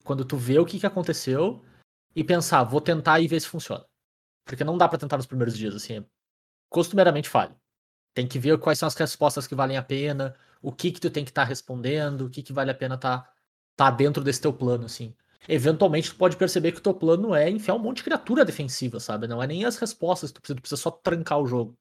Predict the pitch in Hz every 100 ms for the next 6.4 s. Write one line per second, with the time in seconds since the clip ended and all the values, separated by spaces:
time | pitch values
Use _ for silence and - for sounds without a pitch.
0 | _ _ _ _ _ - 127 123 127 131
1 | 123 127 - 123 120 117 123 - 95 104
2 | 101 _ _ _ _ _ _ 214 240 131
3 | 220 - _ _ _ _ _ 165 156 202
4 | 269 202 196 247 262 254 214 226 233 220
5 | 214 - 214 214 269 320 294 214 254 190
6 | 220 - - -